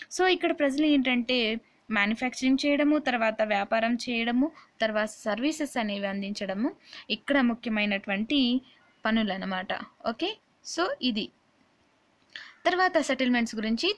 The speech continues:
తర్వాత ఇప్పుడు మనము ట్రాన్స్‌పోర్ట్ గురించి చూడాలండి. ఓకే, transport is the means of, means by which people and goods move.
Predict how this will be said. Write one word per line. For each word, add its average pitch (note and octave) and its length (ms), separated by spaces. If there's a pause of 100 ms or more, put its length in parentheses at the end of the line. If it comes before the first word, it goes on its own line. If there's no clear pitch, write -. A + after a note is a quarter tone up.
తర్వాత C4+ 260
ఇప్పుడు C4+ 220
మనము C4+ 220
ట్రాన్స్‌పోర్ట్ C4 640
గురించి G#3 320
చూడాలండి. G3 600
ఓకే, A#3+ 240 (440)
transport G#4 560
is C4 240
the A#3+ 180 (220)
means F#4 420
of, A3 200 (2250)
means E4+ 400 (300)
by A3+ 240
which E4+ 240 (260)
people G4+ 400 (240)
and A3+ 200 (160)
goods E4 360 (300)
move. B3 220